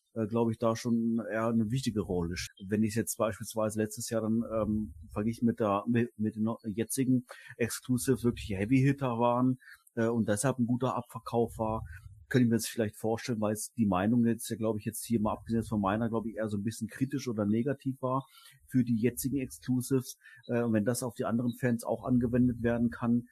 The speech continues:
dass sich eher das der Grund ist, warum, ähm, äh, dann der Abverkauf sinkt, weil dann vielleicht gesagt wird, okay,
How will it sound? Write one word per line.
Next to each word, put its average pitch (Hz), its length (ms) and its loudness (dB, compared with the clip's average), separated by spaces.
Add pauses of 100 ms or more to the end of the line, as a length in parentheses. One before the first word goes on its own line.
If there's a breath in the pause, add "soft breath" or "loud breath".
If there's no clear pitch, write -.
(320 soft breath)
dass 113 140 -2
sich 117 220 -4
eher 110 100 -2
das 135 220 0
der 120 120 0
Grund 101 320 0
ist, 107 240 -4
warum, 101 460 2 (600)
ähm, 107 420 4 (260 soft breath)
äh, 101 220 -2
dann 104 200 2
der - 140 -2
Abverkauf 113 500 0
sinkt, 123 300 4
weil 104 120 2
dann 120 240 4
vielleicht 117 300 -2
gesagt 113 360 -2
wird, 117 100 -8
okay, 113 400 0